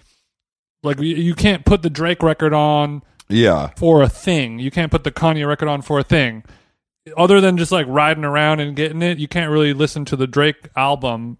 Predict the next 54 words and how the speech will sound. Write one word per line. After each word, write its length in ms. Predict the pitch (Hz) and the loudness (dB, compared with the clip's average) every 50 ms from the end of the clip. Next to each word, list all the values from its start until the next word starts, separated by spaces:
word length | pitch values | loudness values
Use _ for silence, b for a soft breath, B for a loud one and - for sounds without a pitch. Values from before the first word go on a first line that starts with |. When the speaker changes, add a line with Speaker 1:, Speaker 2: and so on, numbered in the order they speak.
| _ - | _ -6
Speaker 1:
to 80 | - | -6
do 300 | 143 127 131 180 196 196 | -4 0 2 4 6 6
anything. 520 | 156 135 131 127 - - 120 113 113 113 123 | 4 4 0 -4 -4 -4 -6 -6 -6 -2 0
There's 160 | 147 139 139 | 0 2 2
no 120 | 165 151 | 2 0
club 360 | 139 - - - 175 165 151 | 0 -2 -2 0 0 0 0
bangers 720 | 131 143 139 135 135 139 135 135 135 135 123 - - - - _ _ _ _ _ _ - | -2 -2 -2 -2 -2 -2 -2 -2 -2 -4 -4 -8 -12 -14 -18 _ _ _ _ _ _ -2
on 260 | 147 151 156 156 147 | 0 2 2 2 2
it, 240 | 135 131 123 127 - _ _ - | 0 -2 -4 -4 -6 _ _ -8
and 180 | 143 143 143 | -6 -4 -2
there, 140 | 143 143 143 | -2 -4 -4
there's, 380 | 139 143 147 143 156 156 147 127 | -4 -6 -4 0 2 2 4 2
like, 140 | 156 147 - | 0 0 0
a 60 | 147 | 0
little 300 | 143 147 160 156 160 147 | 0 2 2 4 2 2
bit 200 | 139 151 147 143 | 2 2 2 2
of, 140 | 143 131 135 | 2 2 2
like, 300 | 139 135 135 131 - - _ _ _ _ _ _ _ _ _ _ _ _ _ - | 2 2 2 0 -4 -14 _ _ _ _ _ _ _ _ _ _ _ _ _ -2
I'm 140 | - 147 147 | -2 0 2
impressed 380 | 139 135 127 - 147 143 - - | 0 0 2 2 0 0 -2 -2
by 140 | - 135 131 | -2 -2 -2
the 100 | 123 127 | -2 -4
lyricism 680 | 127 131 139 147 151 156 - - 170 156 151 160 160 | -2 -2 0 0 0 -2 -4 -6 -6 -6 -4 -4 -4
moments 400 | 160 160 160 160 160 160 156 143 | -2 -2 -2 -2 -2 -4 -6 -6
on 140 | 160 156 151 | -8 -10 -8
some 160 | - 165 160 | -8 -6 -4
of 120 | 160 156 156 | -2 -2 -2
it, 80 | 147 | -2
but 240 | 139 139 139 135 139 b b b b b b b b b _ _ _ _ - | 0 0 0 0 -2 b b b b b b b b b _ _ _ _ 0
I 100 | 156 165 | 4 4
wish 260 | 175 180 202 196 - | 6 6 6 4 4
that 200 | 180 180 185 170 | 2 0 0 0
he 220 | 156 135 165 180 170 | 0 0 2 0 0
picked 300 | - - 175 170 - 156 | 2 2 0 0 2 -2
a 60 | 147 | -2
real 320 | 139 135 156 165 165 151 | 0 2 2 2 2 2
direction 460 | 135 131 143 143 147 147 - - 147 | 2 0 0 0 0 0 -2 -4 -4
of, 100 | 135 127 | -4 -2
like, 180 | 127 131 127 120 | -2 -4 -4 -4
"Here, 180 | - 143 151 - - | -8 -12 -12 -12 -8
here's 300 | - - 151 156 151 135 | -2 0 2 2 2 2
just 140 | 151 143 139 | 0 -2 -2
a 40 | 139 | 0
bunch 200 | 127 139 139 - | -2 -2 -2 -4
of 60 | 151 | -6
club 180 | - - 135 123 | -4 -4 -4 -4
bangers." 500 | 123 120 120 113 107 107 113 - - - 123 120 _ _ _ - | -4 -6 -6 -6 -8 -10 -10 -12 -16 -20 -20 -20 _ _ _ -12
Speaker 2:
Yeah. 400 | - 101 107 110 107 104 101 101 | -4 0 2 4 4 4 4 4
Speaker 1:
Here's 180 | 110 143 139 127 | 4 2 2 2
just 200 | - 147 135 - | 0 -2 -2 -2
a 40 | |
bunch 260 | 135 135 143 143 135 - | 2 2 2 2 2 2
of, 120 | 139 127 | 0 2
like, 240 | 131 135 135 131 | 4 2 2 2